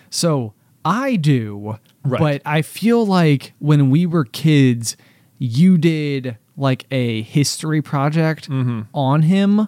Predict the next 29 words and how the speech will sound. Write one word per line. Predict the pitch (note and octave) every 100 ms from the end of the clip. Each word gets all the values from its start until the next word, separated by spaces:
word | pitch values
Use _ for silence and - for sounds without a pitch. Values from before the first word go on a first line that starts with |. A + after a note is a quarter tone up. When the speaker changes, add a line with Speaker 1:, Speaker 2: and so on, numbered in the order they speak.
| -
Speaker 2:
Yes. | B2 G2 - -
Speaker 1:
And | D#3+
it | D#3+
was | D#3
a | C#3+
particularly, | - E3+ E3 A#3 A3 G3 F3 E3+ D#3
like, | C#3+ A#2+ A#2 _
he's, | E3
he's | E3 F3 F3+
a |
pretty | E3+ B3+
fascinating, | F3 E3 D3+ D#3+ C#3+ B2+
like, | B2+ A#2 _ _ _ -
person | D3+ - C3+
of | B2 C3
history. | - B2+ - - D#3+ F3
Speaker 2:
For | A2+
sure. | - G#2 F#2+ - _ _ -
Speaker 1:
And, | F3 D#3+ D3 C3+ C3 B2+ - _ _ _ _
man. | D3+ E3+ D3 A#2+ A2 - _ _ _ _ _ _ _ _ _ _ _ _ _ _ _ _ _ _ _
Speaker 2:
Like, | D#3+ D3+ B2+ - _ -
basically | D#3+ G#3 A#3 F3+ E3 D3+
in, | C#3+ -
in, | D3+ D3 D#3
in | D3+ -
any | D#3+ E3+
given | D#3+ D#3+ C#3 A#2+
kids | - C3 A#2
show | - C3+ A#2+ A#2+